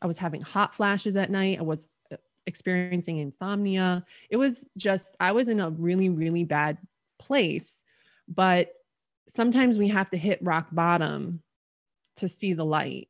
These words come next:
And that's kind of where I started from in terms of personal development, because I finally stopped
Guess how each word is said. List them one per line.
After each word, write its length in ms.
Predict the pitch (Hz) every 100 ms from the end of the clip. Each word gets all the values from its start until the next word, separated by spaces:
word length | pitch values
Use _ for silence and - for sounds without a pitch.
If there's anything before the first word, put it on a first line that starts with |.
| -
And 320 | 175 170 170
that's 220 | 175 185
kind 260 | - - 190
of 120 | 180
where 500 | 170 165 160 160 160 _ _ _ _ -
I 140 | 175
started 500 | 165 - 160 160 165
from 440 | - 156 151 147 -
in 100 | 165
terms 280 | - 165 165
of 180 | 156 -
personal 400 | 170 160 165 156
development, 640 | 165 160 156 156 151 -
because 460 | 160 175 160 156 - -
I 160 | 175 170
finally 400 | 185 175 175 170
stopped 640 | - - 156 160 -